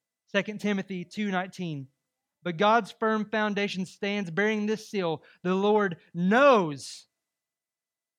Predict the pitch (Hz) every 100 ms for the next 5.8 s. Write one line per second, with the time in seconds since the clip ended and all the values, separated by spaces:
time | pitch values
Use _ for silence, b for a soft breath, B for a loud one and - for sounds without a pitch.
0 | _ _ _ _ _ - _ _ - 170
1 | 180 156 - 170 147 147 151 131 123 -
2 | _ _ _ _ _ _ - 170 185 196
3 | 226 208 214 208 180 175 175 180 185 147
4 | 170 175 165 156 147 151 156 147 143 -
5 | 151 - 151 143 147 156 131